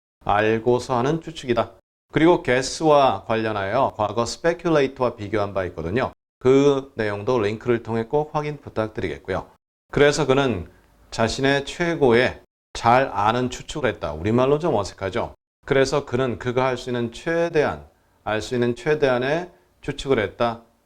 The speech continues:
최대한 추측을 많이 했다. 그런데 그 추측이 억측이 아닌 알고서 하는 추측이다.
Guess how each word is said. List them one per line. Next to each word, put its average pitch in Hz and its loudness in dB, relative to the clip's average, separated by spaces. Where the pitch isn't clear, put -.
최대한 143 0
추측을 - -4
많이 98 -2
했다. 104 -2
그런데 104 -4
그 107 -4
추측이 139 -2
억측이 117 -2
아닌 98 -2
알고서 107 0
하는 139 -4
추측이다. 135 -4